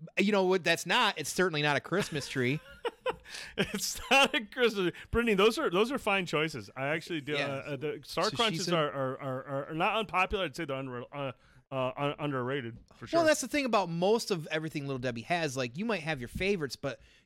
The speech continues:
Speaker 1: y-, there's a lot of 'em you would still, uh, you know, say, "Well, I'd still enjoy that. I still like that," right? Like,
Speaker 2: See, there's, there, a lot of these things are diverse. I mean, it, it, you
Speaker 1: Right.
Speaker 2: can sit there and look at the unicorn, the Christmas cakes, and the zebra cakes, and they're literally all three,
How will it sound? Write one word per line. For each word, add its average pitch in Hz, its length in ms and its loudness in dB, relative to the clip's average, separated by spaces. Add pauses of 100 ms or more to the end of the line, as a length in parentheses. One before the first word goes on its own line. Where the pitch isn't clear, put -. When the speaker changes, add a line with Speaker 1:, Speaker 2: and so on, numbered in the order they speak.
Speaker 1:
y-, 151 60 -4
there's 190 180 6
a 175 40 0
lot 160 260 4
of 180 40 2
'em 156 120 -4
you 143 100 0
would 135 80 -2
still, 156 300 2 (100)
uh, 139 100 -4
you 147 140 -6
know, 135 120 -2
say, 135 220 -2
"Well, 117 180 -4
I'd 123 160 -6
still 110 200 -10
enjoy 110 320 -4
that. 120 260 -8
I 151 80 -6
still 143 300 -6
like 139 280 -8
that," 117 280 -8
right? 120 240 -6
Like, 123 180 -2
Speaker 2:
See, 254 100 2
there's, 233 280 2
there, 226 180 6
a 196 120 2
lot 233 180 4
of 311 80 0
these 269 180 -2
things 226 180 -6
are 175 140 -2
diverse. 147 580 2
I 175 60 -2
mean, 151 140 -2
it, 156 120 -6
it, 151 160 -10
you 208 60 2
Speaker 1:
Right. 208 220 4
Speaker 2:
can 285 100 0
sit 233 240 -2
there 208 120 2
and 170 80 2
look 175 120 2
at 175 100 -6
the 139 100 -6
unicorn, 185 580 -2
the 151 80 -2
Christmas 170 340 -4
cakes, 165 320 -2
and 135 100 -4
the 120 60 -4
zebra 135 320 -2
cakes, 127 280 -4
and 123 80 -6
they're 123 100 -2
literally 131 440 0
all 117 160 0
three, 117 260 -6